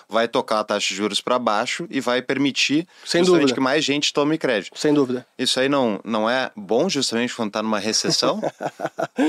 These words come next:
Speaker 1: Não é o que tu quer, que as pessoas movimentem a economia? Consumam mais?
Speaker 2: É, o que eu quero é que
Speaker 1: <laughs>
Speaker 2: haja forças de mercado e que o juro caia por forças naturais e não por imposição, porque é a redução artificial dos juros, né?
Speaker 1: Uhum.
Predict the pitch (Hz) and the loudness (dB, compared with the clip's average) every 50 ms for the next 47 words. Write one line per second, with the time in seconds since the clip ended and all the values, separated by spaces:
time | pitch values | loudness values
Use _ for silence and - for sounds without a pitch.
0 | 320 - - 120 135 156 156 - 180 165 - - 135 151 170 - 160 - - - | 2 2 2 2 2 0 0 0 -2 -2 0 0 0 0 0 0 -2 -2 -2 -2
1 | 127 - - 147 131 131 139 135 123 113 120 131 143 151 160 143 123 - 127 117 | 0 0 0 0 0 2 2 0 2 2 0 0 0 2 0 0 0 0 0 0
2 | 110 107 110 131 180 214 170 - - - - - - - 247 277 - 147 143 123 | 0 0 0 0 0 0 -2 -4 -8 -10 -12 -12 -10 -10 -8 -2 0 2 2 2
3 | - 156 160 156 135 113 123 120 156 202 220 208 - - - - _ _ - - | 2 2 2 2 4 4 2 2 2 2 2 0 0 -2 -4 -6 _ _ -20 -20
4 | _ _ - 151 156 - - 160 185 175 - - - 262 277 277 269 - 202 190 | _ _ 0 2 2 2 4 4 2 2 2 2 2 4 4 4 4 4 4 6
5 | 202 233 254 233 190 165 156 156 151 - - 196 190 180 170 160 151 143 135 135 | 6 6 6 6 6 6 4 4 2 0 0 2 4 4 6 6 4 4 2 2
6 | 120 98 - - - - - 151 156 180 196 190 185 190 190 190 180 170 151 135 | 0 -2 -4 -8 -10 -6 -2 2 4 4 4 4 4 4 4 6 6 6 4 4
7 | 127 - _ _ _ _ _ _ _ - - - - 202 214 220 214 - 226 202 | 2 -2 _ _ _ _ _ _ _ -14 -8 -2 4 4 6 6 6 4 4 4
8 | 190 180 165 160 185 196 190 180 170 170 - 156 156 160 175 185 180 185 185 175 | 4 2 2 2 4 4 4 4 4 2 2 2 4 4 2 2 2 0 0 0
9 | - - 180 175 160 143 175 202 202 196 185 - - 160 160 170 185 180 - 185 | 0 0 2 2 2 4 2 4 2 2 0 0 0 2 4 4 2 2 -2 -6
10 | 165 - 185 185 180 180 185 180 175 165 - - 160 147 156 170 175 175 185 175 | -4 0 0 2 2 2 2 2 2 2 2 2 2 4 4 4 4 4 4 4
11 | 170 170 180 185 170 - 190 175 180 175 165 - 170 165 165 160 151 - - 165 | 4 4 2 0 0 0 0 2 2 2 2 2 0 2 2 0 0 0 2 2
12 | 165 180 185 - 208 196 190 - - 196 202 208 202 202 196 185 - 196 208 214 | 2 2 2 0 -2 -2 0 0 2 4 4 4 4 2 0 2 2 4 4 2
13 | - - - - 202 - - 180 214 233 190 160 143 143 139 135 131 110 98 95 | 2 -2 -2 -2 0 2 2 4 4 4 4 2 2 2 2 0 0 0 -4 -4
14 | 80 87 107 120 | -4 -6 -8 -8